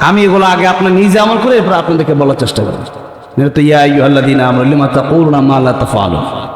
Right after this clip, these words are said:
নিজে যা করো না তা বলো কেন? এই জন্য আমি আগে আমল করে আপনাদেরকে এগুলো বলি। তা আপনারা আমল করে না আসছেন যেহেতু, করবেন না? সারাদিন ভর রাত বাসে,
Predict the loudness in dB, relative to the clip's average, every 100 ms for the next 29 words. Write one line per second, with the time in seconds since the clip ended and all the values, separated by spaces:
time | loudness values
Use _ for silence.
0 | -16 -12 0 2 4 4 2 2 0 0
1 | -2 -2 -2 0 0 -2 -2 -2 0 2
2 | 2 0 0 2 2 0 0 0 0 0
3 | 0 2 0 0 0 0 -2 -4 -8 -10
4 | -12 -16 -16 -10 -4 -2 0 0 0 2
5 | 2 2 2 2 2 0 0 0 0 0
6 | 0 2 2 2 0 -2 -6 -8 -10 -12
7 | -12 -14 -14 -16 -18 -10 -4 0 2 2
8 | 0 0 2 2 4 2 2 2 2 4
9 | 2 2 0 2 0 0 -4 -6 -8 -8
10 | -10 -10 -6 0 2 4 2 0 2 2